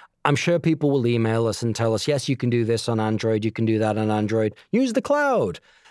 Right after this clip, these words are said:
It's not like there, it's impossible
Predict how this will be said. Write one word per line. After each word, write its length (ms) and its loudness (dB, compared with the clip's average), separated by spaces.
It's 160 0
not 260 0
like 480 -2
there, 200 0
it's 180 0
impossible 920 -2